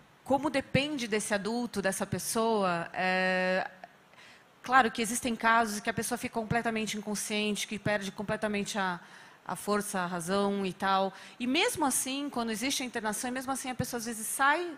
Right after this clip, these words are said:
bem, sai limpa, mas volta. Então, assim, é muito delicado. E o que eu ia falar pra essas esposas é se cuidem.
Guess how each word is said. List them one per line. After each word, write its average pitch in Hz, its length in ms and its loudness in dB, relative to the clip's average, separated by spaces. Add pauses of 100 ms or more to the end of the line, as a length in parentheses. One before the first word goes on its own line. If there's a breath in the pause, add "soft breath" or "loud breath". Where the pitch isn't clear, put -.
(160)
bem, 247 380 0
sai 254 240 -4
limpa, 277 500 -2 (240 loud breath)
mas 214 240 -4
volta. 185 560 2 (580 loud breath)
Então, 247 280 0
assim, 247 300 -4
é 254 40 -2
muito 269 320 -6
delicado. 220 720 2 (180)
E 240 300 0
o 240 80 -2
que - 80 -4
eu 330 60 2
ia 330 100 4
falar 254 260 4
pra 247 120 0
essas 220 240 -2
esposas 226 500 2
é 220 60 2
se 277 200 -4
cuidem. 208 640 0